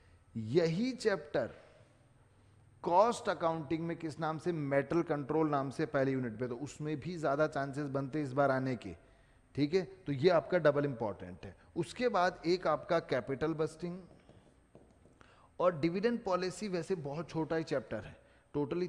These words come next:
तीन फॉर्मूले हैं, वॉल्टर, गॉर्डन और एक एमएम मॉडल,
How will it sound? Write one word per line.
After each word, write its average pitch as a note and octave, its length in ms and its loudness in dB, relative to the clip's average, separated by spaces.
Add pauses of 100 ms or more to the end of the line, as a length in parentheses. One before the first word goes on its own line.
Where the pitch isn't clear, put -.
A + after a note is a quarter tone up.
(100)
तीन E3 260 -6
फॉर्मूले C3+ 400 -4
हैं, D#3+ 160 -2
वॉल्टर, C3+ 600 -2
गॉर्डन B2 440 0 (100)
और D3 120 -2
एक D3+ 180 -6
एमएम C#3 360 -4
मॉडल, G#2 300 -2